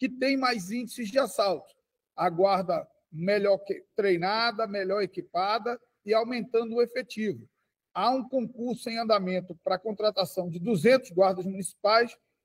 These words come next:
mas isso não é suficiente. Além do mais, é preciso entender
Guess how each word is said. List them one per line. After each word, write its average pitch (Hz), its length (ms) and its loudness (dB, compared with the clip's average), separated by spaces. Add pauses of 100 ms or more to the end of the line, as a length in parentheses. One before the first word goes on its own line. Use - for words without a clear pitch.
mas 220 240 2
isso 220 240 -6
não 226 200 0
é 214 100 4
suficiente. - 800 -6 (400)
Além 285 300 6
do 185 100 0
mais, 165 540 -4 (340)
é 240 100 4
preciso 254 560 -4
entender 190 760 2